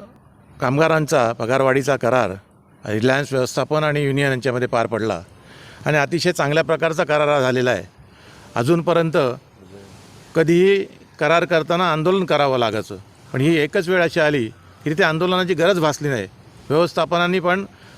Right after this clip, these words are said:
सुवर्णमध्य काढला, आम्ही सुवर्णमध्य काढला आणि एक चांगला करार कामगारांच्या नशिबात आम्ही आणलेला आहे. त्यामुळे कामगारांमध्ये अतिशय खुशीचं वातावरण आहे, अतिशय चांगल्या प्रकारे पगारात वाढ झालेली आहे.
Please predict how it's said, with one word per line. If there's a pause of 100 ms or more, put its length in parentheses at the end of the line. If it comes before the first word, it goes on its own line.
(100)
सुवर्णमध्य
काढला,
आम्ही
सुवर्णमध्य
काढला
आणि
एक
चांगला
करार (600)
कामगारांच्या
नशिबात
आम्ही
आणलेला
आहे. (380)
त्यामुळे
कामगारांमध्ये
अतिशय
खुशीचं
वातावरण
आहे, (380)
अतिशय
चांगल्या
प्रकारे
पगारात
वाढ
झालेली
आहे.